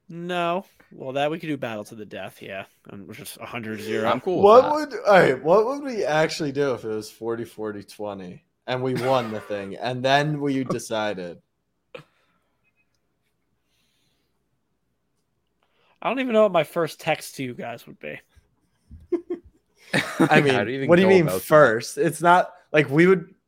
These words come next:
Speaker 3: be in constant communication from
Speaker 2: Oh, yeah.
Speaker 3: like, four,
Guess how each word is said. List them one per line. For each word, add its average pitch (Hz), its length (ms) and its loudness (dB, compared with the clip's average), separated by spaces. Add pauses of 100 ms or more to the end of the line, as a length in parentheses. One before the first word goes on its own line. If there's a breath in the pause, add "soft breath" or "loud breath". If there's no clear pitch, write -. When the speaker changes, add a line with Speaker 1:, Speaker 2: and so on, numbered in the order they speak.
(140)
Speaker 3:
be 156 180 4
in 135 120 0
constant 135 480 -2
communication 107 840 -8
from 101 140 -4
Speaker 2:
Oh, - 40 -6
yeah. 104 60 -6
Speaker 3:
like, 98 300 -6 (340)
four, 160 360 -2